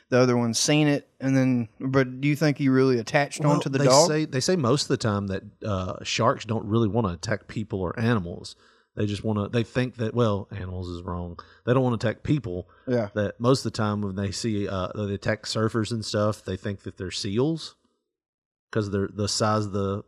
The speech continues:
Speaker 2: the board and everything. They think it's just like a seal, so they're
Speaker 1: Yeah.
Speaker 2: trying to eat that.
Speaker 1: Maybe,
Speaker 2: But I
Speaker 1: but,
Speaker 2: don't know.
Speaker 1: uh,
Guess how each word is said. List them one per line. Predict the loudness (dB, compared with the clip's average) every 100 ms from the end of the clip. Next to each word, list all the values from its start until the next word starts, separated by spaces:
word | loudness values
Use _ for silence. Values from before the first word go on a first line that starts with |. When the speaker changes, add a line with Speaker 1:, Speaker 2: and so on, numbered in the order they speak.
| -10
Speaker 2:
the | -8 -6 -6 -10
board | -8 -4 0 0
and | -2
everything. | -2 -2 -4 -4
They | -6
think | -4 -8
it's | -8 -12
just | -12 -8
like | -8 -8
a |
seal, | -8 -4 0 0 -2
so | -4 -2
they're | 0
Speaker 1:
Yeah. | 0
Speaker 2:
trying | -2 -6
to | -8
eat | -10 -6
that. | 0 0 -2 _ _ _ _ -20 _ -20 -20 -20 _ _ _ -4
Speaker 1:
Maybe, | 4 6 4 0 -8
Speaker 2:
But | -6
I | 4
Speaker 1:
but, | 4
Speaker 2:
don't | 4
know. | -4
Speaker 1:
uh, | -10